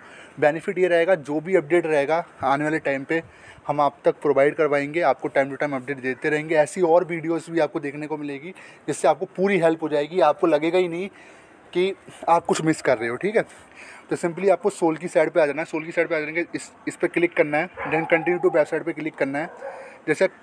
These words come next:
continue to वेबसाइट पे आप क्लिक करोगे, तो देखिए, जैसे आप continue to वेबसाइट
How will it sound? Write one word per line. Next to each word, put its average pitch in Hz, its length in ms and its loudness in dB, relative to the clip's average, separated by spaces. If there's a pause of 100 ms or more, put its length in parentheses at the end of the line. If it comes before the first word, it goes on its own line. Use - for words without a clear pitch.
(360)
continue 175 340 0
to 190 120 -2
वेबसाइट 165 320 2
पे 180 100 2
आप 170 120 2
क्लिक 180 200 0
करोगे, 147 360 2 (2250)
तो 190 60 4
देखिए, 170 320 0
जैसे 151 240 2
आप 185 100 -2
continue 175 260 -2
to 196 100 0
वेबसाइट 165 300 2